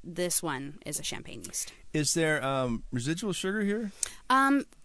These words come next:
Speaker 1: a little.
Speaker 2: Just a, just a touch, 'cause
Speaker 1: Yeah.
Speaker 2: I, I, I got that.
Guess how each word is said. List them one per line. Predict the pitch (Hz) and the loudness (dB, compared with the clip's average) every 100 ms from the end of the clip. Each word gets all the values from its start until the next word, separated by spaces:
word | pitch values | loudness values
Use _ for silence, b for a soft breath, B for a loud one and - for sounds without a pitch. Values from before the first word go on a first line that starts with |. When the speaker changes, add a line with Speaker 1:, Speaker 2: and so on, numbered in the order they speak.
| 185 | 2
Speaker 1:
a | |
little. | 370 339 240 - 196 - | 4 4 4 2 -2 0
Speaker 2:
Just | 139 - | 0 2
a, | 165 - | 0 0
just | 175 165 | 0 0
a | 139 | -2
touch, | - 147 107 | 0 2 2
'cause | 190 | 2
Speaker 1:
Yeah. | 143 127 | 2 4
Speaker 2:
I, | 120 123 | 2 -2
I, | 123 | 0
I | 117 | -4
got | 113 135 139 | 0 -2 0
that. | 135 120 | 0 0